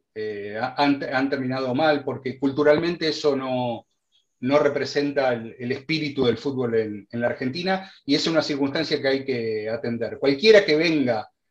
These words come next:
a hacer algo al fútbol argentino debe conocer ese, ese panorama. Ahora bien, a cambio de eso, hay, todavía permanece un tipo de gestión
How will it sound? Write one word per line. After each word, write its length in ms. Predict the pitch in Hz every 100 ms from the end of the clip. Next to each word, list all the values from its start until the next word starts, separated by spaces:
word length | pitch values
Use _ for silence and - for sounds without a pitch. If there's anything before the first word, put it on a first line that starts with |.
| _ -
a 100 | 131
hacer 320 | - 165 160
algo 240 | 160 139
al 120 | 127
fútbol 240 | 131 151 139
argentino 520 | 123 131 135 165 151
debe 240 | 135 139
conocer 580 | 135 120 117 131 117 107 - _ _ _ -
ese, 400 | - 123 107 -
ese 220 | 123 127
panorama. 560 | 117 113 110 101 98 - - - _ _ _ _ _ _ _
Ahora 280 | 156 185 185
bien, 180 | 208 170
a 140 | -
cambio 320 | 190 196 196
de 160 | 196 202
eso, 500 | 202 190 202 226 -
hay, 760 | 151 156 165 160 147 143 135 - _ _ _ _ _ _ _
todavía 640 | - 170 160 160 240 196
permanece 480 | 147 139 143 160 -
un 160 | 135 139
tipo 340 | 208 190 185
de 120 | 156
gestión 720 | 147 135 - 165 143 113 104